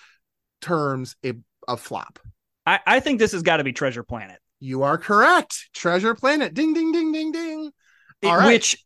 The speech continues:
Speaker 2: is, uh, like, another one of those movies that I think is, um, due for, like, a little bit of a resurgence. Like, uh, uh, there is a card in the first, uh,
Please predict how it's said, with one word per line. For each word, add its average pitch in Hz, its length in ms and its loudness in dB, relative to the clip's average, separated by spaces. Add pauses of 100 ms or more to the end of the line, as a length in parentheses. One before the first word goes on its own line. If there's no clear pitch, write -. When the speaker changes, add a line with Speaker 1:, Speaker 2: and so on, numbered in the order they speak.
(100)
Speaker 2:
is, 190 800 4 (260)
uh, 170 160 2
like, 175 260 4
another 196 320 0
one 285 140 0
of 226 60 -4
those 170 200 -2
movies 160 420 -4
that 147 120 -4
I 139 140 -6 (120)
think 180 400 -12
is, 143 800 0
um, 131 440 -2
due 175 420 -2
for, 151 240 -2
like, 135 520 -2
a 127 720 -2 (480)
little 180 220 2
bit 175 100 2
of 156 80 -2
a 156 40 -2
resurgence. 143 880 -6
Like, 143 300 0
uh, 139 380 0 (100)
uh, 131 280 -2 (120)
there 139 380 -2
is 180 440 2
a 143 200 -2
card 143 500 -2
in 131 200 -10
the 131 100 -6
first, 151 560 -2
uh, 139 80 -8